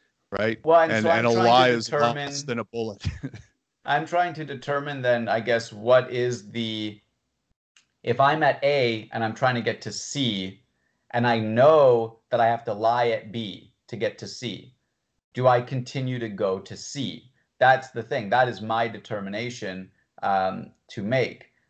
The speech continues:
Speaker 2: right? 'Cause I don't
Speaker 1: Right.
Speaker 2: have to go to C. I want to go to C, but
Speaker 1: Yeah.
Speaker 2: I do, do I want to go to C given I have to lie at B?
Speaker 1: Well, I think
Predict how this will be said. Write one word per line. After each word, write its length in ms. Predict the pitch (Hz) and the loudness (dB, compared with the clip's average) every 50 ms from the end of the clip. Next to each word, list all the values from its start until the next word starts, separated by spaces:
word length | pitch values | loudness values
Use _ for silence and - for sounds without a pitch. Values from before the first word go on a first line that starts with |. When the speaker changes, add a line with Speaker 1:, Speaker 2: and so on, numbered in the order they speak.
| _ _ | _ _
Speaker 2:
right? 460 | - 101 104 113 120 - - _ _ - | 0 2 2 2 2 -2 -8 _ _ -2
'Cause 160 | 131 113 110 | -2 2 4
I 120 | 123 135 | 6 6
don't 140 | 135 127 117 | 6 4 0
Speaker 1:
Right. 80 | 110 101 | -2 0
Speaker 2:
have 280 | 123 143 156 156 - - | 2 2 2 2 -2 -10
to 80 | 131 | -10
go 180 | 107 113 110 101 | -6 -6 -6 -6
to 80 | 98 | -6
C. 580 | 95 - - - 147 127 101 90 82 - - _ _ _ _ _ _ - | -10 -12 -12 -10 -8 -8 -8 -8 -10 -14 -18 _ _ _ _ _ _ -4
I 120 | 104 104 | -4 -4
want 420 | 98 90 104 117 139 170 165 - - | -2 0 2 4 4 4 2 0 -8
to 80 | 135 | -8
go 180 | 107 110 101 98 | -4 -2 -2 -2
to 80 | 98 92 | -4 -8
C, 540 | - - - 101 95 95 95 98 98 - _ _ _ - | -14 -14 -14 -12 -10 -10 -10 -12 -14 -16 _ _ _ -2
but 120 | 120 113 | 0 2
Speaker 1:
Yeah. 60 | 113 110 | 2 2
Speaker 2:
I 260 | 110 107 107 - - _ _ _ _ - 120 98 | 2 0 -4 -10 -14 _ _ _ _ -18 -12 -6
do, 380 | 117 131 135 139 135 - - _ _ _ _ - 117 107 | -4 -2 -2 -2 -4 -8 -12 _ _ _ _ -20 -12 -6
do 240 | 104 131 139 147 151 | -2 -2 2 4 6
I 400 | 143 139 135 131 127 120 110 - - | 6 6 6 6 4 0 -4 -6 -10
want 360 | 110 104 113 127 131 131 - - | -6 -2 0 0 0 -2 -4 -10
to 60 | 120 | -6
go 200 | 110 127 123 120 | -2 0 0 0
to 100 | 113 107 | -2 -6
C 600 | - - - 131 127 120 117 113 110 107 - _ _ _ _ _ 107 101 | -10 -12 -12 -8 -6 -4 -4 -4 -6 -8 -12 _ _ _ _ _ -14 -6
given 400 | 98 127 143 147 123 120 127 120 113 | 0 4 4 4 4 4 4 4 4
I 100 | 107 104 | 2 -2
have 400 | - - 117 120 120 123 - - | -2 -2 -2 -2 -2 -2 -4 -4
to 60 | 123 110 | -4 -2
lie 300 | 104 104 104 107 104 101 | 2 2 2 2 2 0
at 240 | 95 - - 101 95 | 0 -2 -4 -6 -4
B? 380 | 120 117 98 82 - - - _ _ _ _ _ _ _ _ _ _ _ _ - | -2 -2 -2 -4 -8 -14 -20 _ _ _ _ _ _ _ _ _ _ _ _ -6
Speaker 1:
Well, 320 | 127 117 120 117 110 110 - | 0 4 6 6 6 4 2
I 100 | 123 120 | -2 -4
think 360 | 110 120 - 135 131 127 127 | -4 -2 0 0 0 -2 -4